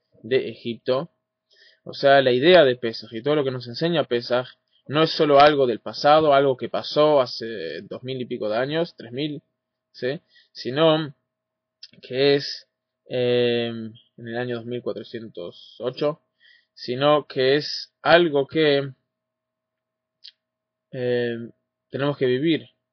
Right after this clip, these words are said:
Cada día tenemos que salir de nuestro Mitzrayim.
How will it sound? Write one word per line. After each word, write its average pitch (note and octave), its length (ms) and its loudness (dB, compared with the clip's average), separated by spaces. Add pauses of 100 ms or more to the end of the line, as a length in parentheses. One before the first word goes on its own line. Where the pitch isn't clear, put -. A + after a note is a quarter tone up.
(220)
Cada A#2+ 300 0
día C#3+ 220 0
tenemos B2+ 300 -8
que - 60 -20
salir B2+ 340 -4
de A#2 100 -8
nuestro A#2+ 260 -10
Mitzrayim. D3 600 0